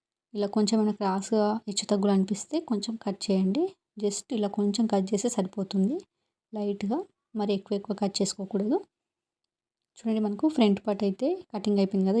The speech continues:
ఇప్పుడు వచ్చేసి మనము ఇప్పుడు షేప్ పట్టీలు ఎలా కట్ చేసుకోవాలో చూపిస్తానండి. షేప్ పట్టీలు వచ్చేసి ఇలా మనకు నాలుగు రా-, రెండు రావాలి కాబట్టి నాలుగు మడతగా వేసుకోవాలండి. రెండు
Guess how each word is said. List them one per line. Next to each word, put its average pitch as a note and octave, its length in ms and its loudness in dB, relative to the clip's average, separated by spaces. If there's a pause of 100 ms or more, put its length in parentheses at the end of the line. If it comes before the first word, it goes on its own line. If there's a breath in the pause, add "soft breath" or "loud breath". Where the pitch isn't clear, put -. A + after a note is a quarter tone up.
ఇప్పుడు G3+ 220 -8
వచ్చేసి G3 300 -2
మనము F#3+ 220 4 (400)
ఇప్పుడు A3 220 2
షేప్ G#3+ 220 0
పట్టీలు A#3 260 0
ఎలా G#3 180 4
కట్ G#3 160 2
చేసుకోవాలో G#3 340 2
చూపిస్తానండి. G3+ 500 4 (120)
షేప్ A3 220 4
పట్టీలు A3+ 280 0
వచ్చేసి G3+ 340 0 (100)
ఇలా F#3+ 200 4
మనకు F#3+ 180 0 (100)
నాలుగు G3+ 300 2
రా-, G3+ 200 0 (100)
రెండు G#3+ 180 2 (120)
రావాలి G3 300 2
కాబట్టి G3 260 -2 (100)
నాలుగు G#3 280 0
మడతగా G3+ 420 -2
వేసుకోవాలండి. F#3+ 680 -2 (920)
రెండు G#3 160 0